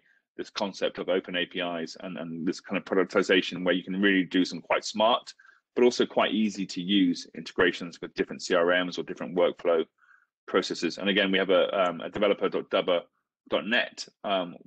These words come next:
uh, fully productized A P I area. And for those of you who are kind of, you know, have that capability in your business, would really encourage that, you know, you get your, um, your relevant teams across that. So, as I said, lots of stuff there. I'm not gonna go through every single individual point, but they were two that we hadn't really called out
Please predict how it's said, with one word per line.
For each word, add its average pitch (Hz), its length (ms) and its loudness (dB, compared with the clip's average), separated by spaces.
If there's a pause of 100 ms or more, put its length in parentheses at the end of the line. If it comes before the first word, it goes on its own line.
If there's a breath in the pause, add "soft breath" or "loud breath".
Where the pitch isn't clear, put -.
(120)
uh, 90 640 0 (220)
fully 104 160 0
productized 95 680 2
A 101 120 -4
P 123 140 -2
I 123 200 0
area. 117 340 0 (420 soft breath)
And 95 120 -12
for 101 80 -6
those 98 180 2
of 87 80 -12
you 87 200 -2
who 92 100 -2
are 87 140 0
kind 92 200 -8
of, 87 80 -12
you 80 80 -8
know, 76 120 -10
have 98 140 -6
that - 200 -2
capability 98 520 -4
in 95 80 -4
your 90 100 -6
business, 101 500 -8 (380 soft breath)
would 95 120 -2
really 95 180 2
encourage 87 480 -2
that, - 160 0
you 90 60 -10
know, 80 80 -8
you 85 220 -10
get 87 140 2
your, 92 260 6
um, 82 360 0
your 98 160 0
relevant 92 340 2
teams 87 340 -8
across - 340 -4
that. - 200 -8 (120)
So, 90 240 0 (760 loud breath)
as 127 60 -2
I 131 40 -2
said, 120 200 4
lots 151 200 4
of 151 60 -4
stuff 147 200 2
there. 117 220 4
I'm 113 100 -6
not 127 80 -6
gonna 123 100 -6
go 110 180 -2
through 101 160 -6
every 104 140 -6
single 101 260 -10
individual 95 380 -12
point, 95 200 -6
but 101 100 -6
they 117 80 2
were 113 100 0
two 107 240 -2
that 95 100 -2
we 98 60 -2
hadn't 101 220 -4
really 98 160 -4
called 101 280 -6
out 123 280 -2